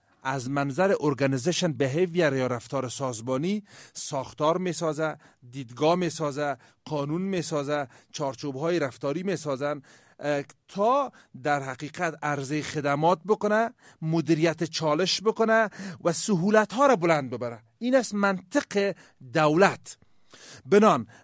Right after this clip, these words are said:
دولت جمهوری اسلامی افغانستان تا حالا در جنگ است. تروریسم بین‌المللی تا امروز را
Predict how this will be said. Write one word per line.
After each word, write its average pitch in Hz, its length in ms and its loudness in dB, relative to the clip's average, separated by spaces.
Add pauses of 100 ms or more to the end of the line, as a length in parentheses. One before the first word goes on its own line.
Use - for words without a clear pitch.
(100)
دولت 170 360 0
جمهوری 165 340 -4
اسلامی 143 320 -2
افغانستان 131 600 -6 (120)
تا 139 200 -4
حالا 147 480 -2
در 170 180 -4
جنگ 123 440 -6
است. - 400 -12
تروریسم 190 540 -2
بین‌المللی 151 760 0 (580)
تا 156 260 -2
امروز 190 760 2
را 123 300 0